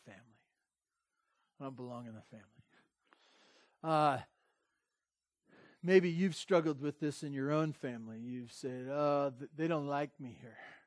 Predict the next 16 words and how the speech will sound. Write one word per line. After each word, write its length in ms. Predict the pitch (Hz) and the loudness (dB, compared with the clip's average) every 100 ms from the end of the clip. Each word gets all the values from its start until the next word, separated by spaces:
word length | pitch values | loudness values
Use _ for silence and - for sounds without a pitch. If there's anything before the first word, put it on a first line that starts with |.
| _ _ | _ _
They 60 | 143 | -10
don't 160 | 131 | -8
like 240 | 131 127 127 | -8 -10 -12
me. 60 | 120 | -8
I 220 | 127 135 | -4 -4
don't 180 | 139 123 | -4 -8
fit 140 | - 127 | -12 -12
in. 200 | 123 110 110 _ _ _ _ _ _ - | -12 -18 -20 _ _ _ _ _ _ -4
I 60 | 151 | -2
don't 160 | 151 | 0
belong 420 | 143 143 143 143 143 | -2 0 0 0 -6
here." 220 | - - - - _ _ _ _ _ _ _ _ _ - | -12 -14 -18 -20 _ _ _ _ _ _ _ _ _ -8
I 60 | 143 | 2
know 260 | 160 165 | 4 4
that, 300 | 151 143 131 - | 4 0 -2 -6
um, 340 | 139 131 120 | -8 -8 -10